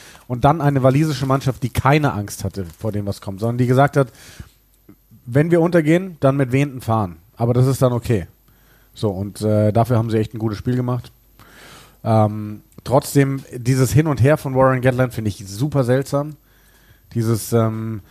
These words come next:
ich probiere Joe Hawkins, dann stelle ich Mason Grady daneben, zwei zwanzigjährige, auf einmal schmeiße ich sie beide raus. Ich weiß nicht, einer war, glaub ich, verletzt.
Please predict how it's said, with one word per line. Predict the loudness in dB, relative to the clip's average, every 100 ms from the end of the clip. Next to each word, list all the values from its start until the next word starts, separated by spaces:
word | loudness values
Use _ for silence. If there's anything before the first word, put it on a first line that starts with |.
| _ _ _ -6
ich | -4
probiere | -4 0 4 4 4
Joe | 2 4
Hawkins, | 4 2 2 -2 -2 -4
dann | -2
stelle | -2 -2
ich | -2 -4
Mason | -2 0 -2 -2
Grady | 0 2 4
daneben, | 2 2 0 -2
zwei | -2 -2
zwanzigjährige, | -2 -4 -4 -2 0 2 2
auf | 0 -2
einmal | -2 -2
schmeiße | -2 -2 0
ich | -2
sie | -2
beide | 2 2
raus. | 2 0 0
Ich | -2
weiß | -2
nicht, | -2
einer | -2 -2
war, |
glaub | -4 -6
ich, | -6
verletzt. | -2 -2 -2